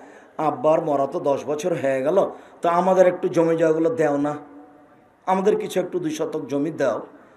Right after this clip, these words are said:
নাহলে কিছু টাকা দাও।" তখন বলছে, "মুখ খুলবি না, আর যদি কোনো দিন টাকা চাইস, তাহলে এই বাড়িতে উঠতে পাবি না।" অথচ আমি বক্তব্যে বলেছি যে পনেরো বিঘা জমি রেখে বাপ মারা গেছে, একটা ছেলে একটা মেয়ে,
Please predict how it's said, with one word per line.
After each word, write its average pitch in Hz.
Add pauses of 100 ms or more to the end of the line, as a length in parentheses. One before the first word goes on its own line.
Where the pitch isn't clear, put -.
নাহলে 285
কিছু 247
টাকা 214
দাও।" 190 (360)
তখন 202
বলছে, 214
"মুখ 233
খুলবি 170
না, - (600)
আর 294
যদি 302
কোনো 277
দিন 247
টাকা 202
চাইস, 220
তাহলে 202
এই 196
বাড়িতে 170
উঠতে 165
পাবি 107
না।" - (1800)
অথচ 277 (440)
আমি 349
বক্তব্যে 277
বলেছি 165 (520)
যে 156 (160)
পনেরো 294
বিঘা 330
জমি 233
রেখে 202
বাপ 185
মারা 156
গেছে, 113 (240)
একটা 220
ছেলে 208
একটা 160
মেয়ে, 123